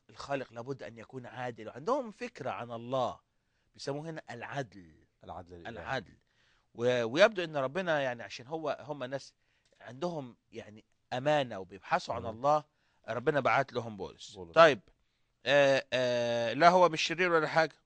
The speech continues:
Speaker 1: ولا قاتل ولا حاجة، هنا معجزة. راح فنفض هو الوحش إلى النار ولم يتضرر بشيء رديء. هنا معجزة إلقاء الحية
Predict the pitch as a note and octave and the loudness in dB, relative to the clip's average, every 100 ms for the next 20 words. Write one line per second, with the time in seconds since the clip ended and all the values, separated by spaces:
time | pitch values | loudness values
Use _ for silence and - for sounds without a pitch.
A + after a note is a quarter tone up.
0 | - A#2 B2 D#3+ D#3 C#3+ C#3 B2+ D3 - | -4 -2 0 -2 0 0 0 0 -2 -2
1 | _ _ _ C#3+ C#3 C3 D3 B2 G2+ _ | _ _ _ -6 -6 -4 -4 -2 -8 _
2 | _ _ _ - A2 - - _ - G2 | _ _ _ -4 -4 -4 -14 _ -10 4
3 | C#3+ G3 G3 D#3 D3+ D#3 C#3 C3+ - - | 8 8 8 8 6 6 4 2 0 -4
4 | - _ _ _ _ _ - B2+ A#2+ B2 | -8 _ _ _ _ _ -6 -4 -4 4
5 | D3+ D#3+ C3+ _ _ _ _ B2 C3 D3 | 8 8 6 _ _ _ _ 0 4 4
6 | B2+ A2+ A#2 C3 D#3 D3+ D3+ B2+ _ _ | 2 -4 2 4 6 6 6 4 _ _
7 | _ _ _ B2 - - C3 B2 _ _ | _ _ _ -12 -10 -6 -6 -8 _ _
8 | F#2+ F#2+ C#3 G3+ - _ - B2 G#2+ G2+ | -18 -14 -10 -10 -12 _ -10 -8 -10 -12
9 | G#2 E3+ E3+ G3 - _ A#2 - - D3+ | -10 -8 -6 -8 -10 _ -14 -14 -2 -2
10 | - - - B2+ C3 C#3 | -2 -12 -8 -4 -2 -4